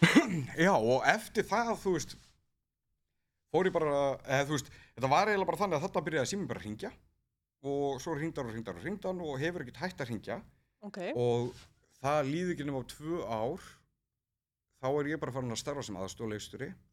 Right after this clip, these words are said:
Speaker 2: Ok.
Speaker 1: og starfa ennþá sem slíkur í dag
Speaker 2: Mm.
Speaker 1: og með, vorum eitthvað að reyna að taka þetta saman á daginn og þetta eru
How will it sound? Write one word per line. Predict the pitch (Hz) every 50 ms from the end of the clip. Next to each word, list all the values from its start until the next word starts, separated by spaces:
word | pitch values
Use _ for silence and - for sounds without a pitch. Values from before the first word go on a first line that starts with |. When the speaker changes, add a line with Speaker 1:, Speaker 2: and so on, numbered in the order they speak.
| -
Speaker 2:
Ok. | 208 202 - 190 185 226 320 349 _ _ _ _ _ _ _ _
Speaker 1:
og | - 110 110 117 113 -
starfa | - - 131 151 175 160 151 127 -
ennþá | 139 175 196 190 - 151 131
sem | - - 175 165 156 -
slíkur | - 156 160 165 - - 127 107
í | -
dag | - 87 92 143 165 - - - - 190
Speaker 2:
Mm. | 185 185 202 247 117
Speaker 1:
og | 120 120 120 117 117 - - 117
með, | 120 131 135 143 139 - - - - _ _ _ _ _ _ _ _ _ _ _ _ _ _ _ -
vorum | 120 117 135
eitthvað | 147 143 - - 147 135 127
að | 123
reyna | 123 123 120 113
að | -
taka | 139 127 123
þetta | 120 117
saman | 104 131 127 113 107 98
á | 90 -
daginn | 139 147 156 156 143 131
og | 131 120
þetta | 120 123 - 127
eru | 120 120